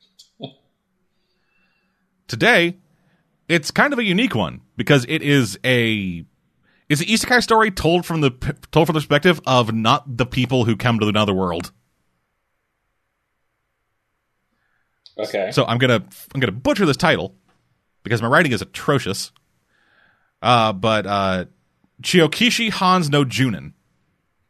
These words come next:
Speaker 1: So there's a guy named Hans. He lives in a fantasy world, like you do. He is a former soldier who is now just kinda living out in the countryside,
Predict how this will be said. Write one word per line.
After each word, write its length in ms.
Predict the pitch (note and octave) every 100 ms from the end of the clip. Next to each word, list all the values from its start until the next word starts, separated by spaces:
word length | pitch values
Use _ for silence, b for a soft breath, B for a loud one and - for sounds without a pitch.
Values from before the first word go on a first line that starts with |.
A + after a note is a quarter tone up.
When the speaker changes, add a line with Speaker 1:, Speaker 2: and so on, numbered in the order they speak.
| _ _ _ _ _ _ _ _ _ _ _ _ _ _ _ _ _ _ _ _ _ _ _ _ _ _ _ _ _ _ _
Speaker 1:
So 120 | G3
there's 120 | A3+
a 40 | C4
guy 160 | F#3+
named 180 | F#3+ F#3
Hans. 460 | A#2+ C2 G#1+ - - _ _ _ -
He 100 | G3+
lives 160 | F3
in 60 | F#3
a 40 |
fantasy 300 | B3 A#3 D3
world, 260 | G#2+ D2 - _ -
like 220 | A#2+ B2
you 40 | C3+
do. 220 | G2 - _ b b b
He 100 | F3
is 80 |
a 80 | D#3+
former 240 | D#3 A#3+ -
soldier 340 | D#3 D3+ C#3+
who 120 | C3
is 80 | B2+
now 140 | B2 B2
just 100 | A#2+
kinda 140 | A2
living 240 | C3+ D3
out 160 | D3+ C3+
in 60 | B2
the 60 |
countryside, 640 | B2 A2+ A#2 B2 A2 G2+